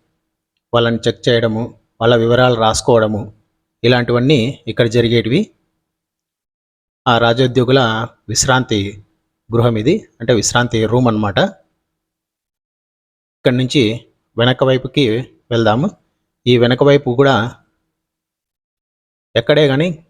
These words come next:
కిటికీలు, చెక్క సామాను తక్కువ వాడారు. Almost అంతా పెల్లతోనే, పెల్ల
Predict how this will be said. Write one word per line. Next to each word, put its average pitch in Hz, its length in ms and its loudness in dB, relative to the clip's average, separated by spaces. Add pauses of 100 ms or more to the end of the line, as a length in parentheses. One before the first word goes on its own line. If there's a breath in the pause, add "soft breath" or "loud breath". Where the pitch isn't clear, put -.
(140)
కిటికీలు, 151 640 0 (500)
చెక్క 123 180 0
సామాను 143 540 0 (120)
తక్కువ 147 340 2
వాడారు. 101 320 0 (600)
Almost 143 380 0
అంతా 127 440 0 (260)
పెల్లతోనే, 127 560 2 (280)
పెల్ల 127 440 2